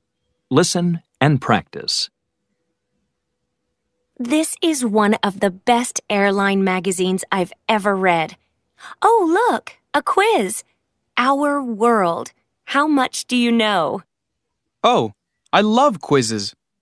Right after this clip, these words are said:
Speaker 3: Ask me the questions.
Speaker 2: Sure. First question.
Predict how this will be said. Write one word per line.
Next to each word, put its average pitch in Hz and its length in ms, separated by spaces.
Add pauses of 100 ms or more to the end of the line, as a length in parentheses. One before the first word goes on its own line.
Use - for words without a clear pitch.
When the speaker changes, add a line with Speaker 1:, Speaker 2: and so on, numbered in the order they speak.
Speaker 3:
Ask 196 240
me 214 120
the 180 100
questions. 127 640 (960)
Speaker 2:
Sure. 320 420 (480)
First - 480
question. 180 600